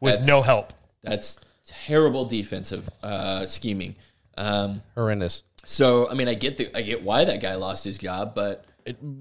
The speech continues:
Speaker 3: just, Rich and I were on playing Warzone when I'm like, when that, when they
Speaker 2: <laughs>
Speaker 3: had the goal line stand, I'm like, "Yes, I think I got it." And then he's like, "Hey, the Raiders," were like, "What the fuck?"
Speaker 2: <laughs> Uh,
Speaker 3: I didn't see the,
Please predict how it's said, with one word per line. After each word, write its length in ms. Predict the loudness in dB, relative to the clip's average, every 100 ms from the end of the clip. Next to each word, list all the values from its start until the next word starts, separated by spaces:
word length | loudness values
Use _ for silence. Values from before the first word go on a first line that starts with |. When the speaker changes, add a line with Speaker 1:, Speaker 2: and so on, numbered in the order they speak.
| -12
Speaker 3:
just, 280 | -6 -6 -6
Rich 360 | -2 2 2 4
and 80 | 4
I 100 | 6
were 200 | 6 4
on 280 | 4 2 0
playing 380 | 0 2 2
Warzone 680 | 0 2 0 0 0 -2 -4
when 220 | -2 2
I'm 120 | 2 2
like, 260 | 2 0 2
when 220 | 4 6
that, 260 | 6 4
when 180 | 0 0
they 80 | 2
Speaker 2:
<laughs> 40 | 4
Speaker 3:
had 380 | 4 6 6
the 60 | 4
goal 220 | 6 8
line 180 | 8 6
stand, 320 | 4 4 4
I'm 60 | 6
like, 180 | 4 4
"Yes, 320 | 4 6 6
I 140 | 6
think 180 | 6 6
I 80 | 6
got 240 | 6 4
it." 220 | 4 -6 -8 -20 -2
And 160 | 4 6
then 120 | 8
he's 140 | 8 6
like, 120 | 6
"Hey, 140 | 6
the 60 | 6
Raiders," 240 | 6 6
were 100 | 6 6
like, 200 | 6 6
"What 160 | 6
the 100 | 6
fuck?" 420 | 2 6 6 6 0 0 6
Speaker 2:
<laughs> 600 | 6 6 4 2 0 -6 _ _ _ _ _ -2
Uh, 1300 | 2 4 2 0 0 0 -2 -2 -2 -2 -2 -4 -2 2
Speaker 3:
I 80 |
didn't 140 | 2 2
see 180 | 2
the, 60 | 0